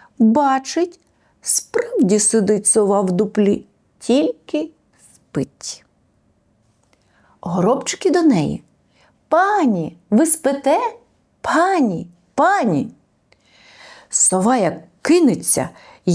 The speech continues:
як затріпоче крилами. «Га, що, хто?» — кричить, витріщивши очі. Горобчик і собі трошки злякався, а все-таки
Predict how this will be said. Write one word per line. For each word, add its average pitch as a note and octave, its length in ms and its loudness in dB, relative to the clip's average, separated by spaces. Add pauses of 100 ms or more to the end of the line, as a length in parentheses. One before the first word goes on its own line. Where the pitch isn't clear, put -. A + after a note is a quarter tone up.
(200)
як C4 280 0
затріпоче D4+ 680 0
крилами. C#4+ 600 -2 (300)
«Га, F4 480 -2
що, - 560 -2
хто?» — - 640 -4 (420)
кричить, A#3 720 -2 (220)
витріщивши B3+ 1160 -2 (280)
очі. F3+ 520 -4 (1200)
Горобчик D#4 760 -4 (260)
і C4+ 100 0
собі G4 360 0
трошки C#4 420 -2
злякався, C4 640 0 (460)
а C4 140 -2
все-таки F4 800 -4